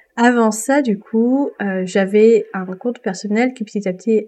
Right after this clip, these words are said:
a tourné vers un compte food, compte food slash fitness, mais vraiment le fitness c'était, euh, une part mais tellement minime parce que finalement, ben,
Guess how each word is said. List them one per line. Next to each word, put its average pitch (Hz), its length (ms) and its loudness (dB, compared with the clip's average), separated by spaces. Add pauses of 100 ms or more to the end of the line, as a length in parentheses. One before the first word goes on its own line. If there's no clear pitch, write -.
a 196 120 -8
tourné 208 380 -2
vers 190 160 -4
un 185 200 -8
compte 247 400 -8
food, 233 640 0 (460)
compte 226 440 0
food 220 460 0
slash 208 460 -2
fitness, 226 720 2
mais 190 140 0
vraiment 196 380 0
le 180 140 0
fitness 214 480 -2
c'était, 196 420 0
euh, 175 300 -2 (100)
une 185 240 -4
part 196 400 -4 (300)
mais 180 260 0 (140)
tellement 233 500 2
minime 233 760 4
parce 196 200 -6
que 208 100 -2
finalement, 196 720 -2
ben, 165 200 -4